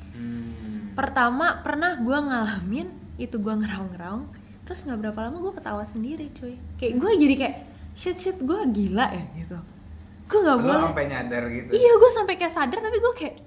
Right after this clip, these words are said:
Speaker 2: lucu aja gitu loh. Gue
Speaker 1: Hmm.
Speaker 2: ngapain nangis, tapi gue ketawa gitu loh.
Speaker 1: Hmm.
Speaker 2: Sampai yang kayak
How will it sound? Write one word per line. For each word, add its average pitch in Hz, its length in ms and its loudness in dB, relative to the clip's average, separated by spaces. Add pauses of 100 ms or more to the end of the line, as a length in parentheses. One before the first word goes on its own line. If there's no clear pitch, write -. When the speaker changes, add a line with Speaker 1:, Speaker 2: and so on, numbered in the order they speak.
(220)
Speaker 2:
lucu 330 300 2
aja 466 280 0
gitu 240 320 -2
loh. 202 300 -4
Gue 277 160 -6
Speaker 1:
Hmm. 453 100 -4
Speaker 2:
ngapain 208 360 -6
nangis, 302 420 -8
tapi 330 200 -8
gue 453 100 -2
ketawa 427 520 0
gitu 226 280 -4
loh. 175 200 -8
Speaker 1:
Hmm. 214 320 -16
Speaker 2:
Sampai 240 240 -8
yang 240 100 -8
kayak 226 180 -6